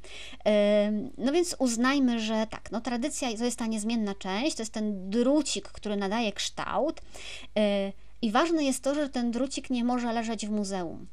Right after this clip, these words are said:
E, on naprawdę ma nam służyć, on naprawdę ma nadawać kształt temu, co wierzymy w konkretnym czasie i w tym świecie, w którym będziemy go używać, tak?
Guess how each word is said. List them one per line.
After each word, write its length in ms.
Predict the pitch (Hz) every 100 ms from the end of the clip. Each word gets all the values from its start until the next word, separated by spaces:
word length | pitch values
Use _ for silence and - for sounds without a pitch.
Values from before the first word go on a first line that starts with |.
| - - - - -
E, 220 | 196 185 -
on 160 | 226
naprawdę 540 | 240 233 254 262 240 240
ma 180 | 240 240
nam 200 | 233 226
służyć, 600 | - 233 247 233 208 -
on 180 | 214
naprawdę 460 | 220 220 247 262 233
ma 160 | 220 214
nadawać 640 | 214 202 226 233 220 -
kształt 760 | - - - - 240 226 180 - - -
temu, 320 | - 226 226 220
co 180 | -
wierzymy 480 | 202 208 202 226 202
w 100 | 202
konkretnym 680 | - 185 185 208 - 180 175
czasie 500 | - 214 240 - 262 294 330 - - - -
i 80 |
w 60 | -
tym 240 | - 269
świecie, 840 | 262 - - - - 233 254 - 220
w 60 |
którym 320 | - 240 226 214
będziemy 460 | 220 208 220 214
go 140 | 196 185
używać, 500 | 190 185 160 - -
tak? 260 | 190 262